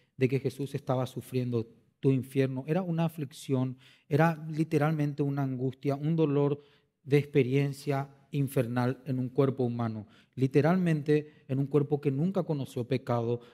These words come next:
pero que estaba sintiendo en ese momento tu pecado. Dios le estaba dando la espalda. Es como lo que dice ahí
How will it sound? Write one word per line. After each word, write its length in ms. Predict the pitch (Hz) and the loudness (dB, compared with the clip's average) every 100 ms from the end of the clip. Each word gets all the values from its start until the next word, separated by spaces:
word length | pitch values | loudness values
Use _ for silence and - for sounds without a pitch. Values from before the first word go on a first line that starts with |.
| _ | _
pero 180 | 135 131 | 0 0
que 80 | |
estaba 440 | 131 - 143 151 151 - _ | -4 -2 -2 0 -4 -10 _
sintiendo 760 | - 127 117 131 135 131 131 - | -8 -6 0 2 2 0 -2 -10
en 180 | 117 135 | -4 -2
ese 180 | 156 | -2
momento 460 | 165 143 131 127 127 | -4 -2 -2 -2 -6
tu 160 | - 123 | -6 -2
pecado. 560 | 127 - 113 110 107 | -2 0 -2 0 -4
Dios 380 | 104 139 156 156 - _ | -2 2 2 2 -14 _
le 80 | 135 | -4
estaba 320 | - 131 135 | -2 -2 0
dando 300 | 127 127 127 | -2 -2 -2
la 100 | 123 | -4
espalda. 460 | - - 127 117 156 | -4 -2 0 0 -2
Es 80 | |
como 220 | 165 247 240 | -2 0 2
lo 120 | 226 | 2
que 140 | 170 | 2
dice 300 | 156 165 170 | 0 -2 2
ahí 240 | 143 156 | 4 2